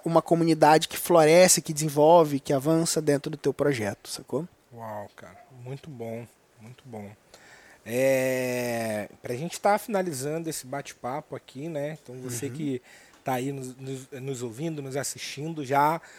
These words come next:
Speaker 2: não, se caso você não implemente nenhuma dessas
Speaker 1: <laughs>
Speaker 2: táticas, cara, já tá aí de mão beijada pra você executar,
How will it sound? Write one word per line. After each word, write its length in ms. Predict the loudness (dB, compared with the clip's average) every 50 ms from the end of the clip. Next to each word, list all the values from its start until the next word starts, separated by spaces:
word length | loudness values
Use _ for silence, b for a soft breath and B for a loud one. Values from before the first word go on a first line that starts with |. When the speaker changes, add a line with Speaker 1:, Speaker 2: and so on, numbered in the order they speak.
| b b b -6
Speaker 2:
não, 380 | -2 2 4 6 6 4 4
se 140 | 0 -2 2
caso 400 | 6 8 10 10 10 8 6 4
você 240 | 2 2 2 0 0
não 120 | 0 -2
implemente 640 | -2 -2 -2 -4 -4 -4 -4 -4 -6 -6 -6 -6 -6
nenhuma 320 | -6 -4 -6 -6 -4 -4
dessas 380 | -2 -2 -2 -2 -4 -6 -10 -14 -10
Speaker 1:
<laughs> 100 | -4 0 2
Speaker 2:
táticas, 680 | 2 2 2 0 -2 -4 -2 -2 -2 -2 -2 -4 b b b b b b b _
cara, 260 | -2 0 0 0 0
já 140 | -2 -4 -2
tá 140 | 0 0 0
aí 80 | 0
de 100 | 0 -2
mão 180 | -6 -6 -4 -2
beijada 520 | -2 -2 0 0 0 0 0 0 -2 -4
pra 120 | -8 -10 -12
você 260 | -12 -12 -10 -8 -8
executar, 600 | -8 -8 -8 -10 -12 _ _ -8 -8 -8 -8 -10